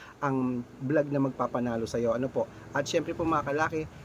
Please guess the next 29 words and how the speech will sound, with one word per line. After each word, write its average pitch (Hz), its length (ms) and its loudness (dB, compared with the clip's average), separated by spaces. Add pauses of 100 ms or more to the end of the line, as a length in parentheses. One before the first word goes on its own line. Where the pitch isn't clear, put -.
(120)
ang 156 240 2
lucky 160 160 4
numbers 156 320 -2
na 147 80 -4
ibibigay 147 320 -2
ko 160 80 -6
sa 208 160 -2
iyo 170 80 0
na 147 80 0
tatayaan 160 400 0
mo 160 80 0
ay 123 160 -2
two 196 160 -4
digit, 214 400 -2
three 151 160 -2
digit, 175 260 -6
four 139 220 -2
digit, 160 320 -2
five 127 160 0
digit, 131 320 -2
six - 240 -8
digit, 233 400 0
seven 180 320 0
digit, 175 400 -2
depende 147 400 0
po 139 160 -6
sa 127 160 -4
gusto 120 240 -6
mo 123 260 0